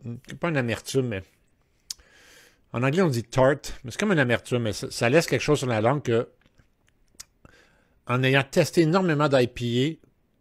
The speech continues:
A, je, ça, ça, ça a fini par se faire son temps pour moi. Mais dans les I P A, pour moi, dans mes goûts à moi, je donnerais un bon sept sur dix sur celle-là parce que, justement, elle est un peu plus douce.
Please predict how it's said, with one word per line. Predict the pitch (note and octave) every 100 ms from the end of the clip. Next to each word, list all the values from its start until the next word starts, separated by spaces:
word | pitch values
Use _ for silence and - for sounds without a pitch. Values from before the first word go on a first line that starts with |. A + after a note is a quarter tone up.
| _
A, | -
je, | G#2 C3
ça, | - B2+ B2+
ça, | - - A#2
ça | -
a | A#2
fini | A2 C3+ C#3+
par | D3+ B2 A#2 B2+ - - - - _ _
se | - B2+
faire | - A#2+
son | G#2+ A2+
temps | G2+ G#2 - _ _
pour | G2+
moi. | G2 - _ _ _ _ -
Mais | G2+ A#2+ B2
dans | A#2 A2+ D#3+
les | F3+
I | D3+
P | - C#3 D#3
A, | -
pour | D#3 B2
moi, | C#3
dans | B2+
mes | A#2 C#3+
goûts | C3+ D3
à | A#2+
moi, | A#2 B2 C#3+ - - - _ -
je | G#2
donnerais | B2 A#2 A#2 C3+
un | C3 G#2+
bon | G2+ C#3 D3 B2
sept | - C#3
sur | - G#2+
dix | G2 A#2 - -
sur | - -
celle-là | - A2+ G2 C3+
parce | F3+ C3 -
que, | D3
justement, | - C3+
elle | D#3
est | C#3
un |
peu | D#3
plus | - B2
douce. | A2 - -